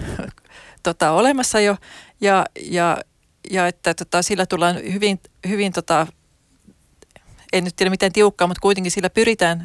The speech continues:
ohjaamaan yritysten toimintaa niin, että se toki tukee Kiinan po-, poliittisia päämääriä.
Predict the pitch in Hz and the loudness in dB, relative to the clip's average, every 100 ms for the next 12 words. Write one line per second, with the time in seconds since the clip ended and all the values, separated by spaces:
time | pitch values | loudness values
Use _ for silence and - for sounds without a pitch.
0 | - - 208 196 160 160 160 - - - | -4 -2 0 2 2 0 -4 -12 -20 -10
1 | - 202 196 170 180 196 185 175 180 196 | 0 2 2 -4 -2 0 0 0 0 0
2 | 185 - 185 - - _ _ _ _ 214 | -2 -2 -2 -4 -12 _ _ _ _ -8
3 | - 180 170 190 170 160 156 - - 185 | 0 0 2 0 0 -2 -8 -14 -2 -2
4 | - 185 180 - 143 - 151 156 - - | 0 -2 -2 -2 -4 0 0 0 -2 -4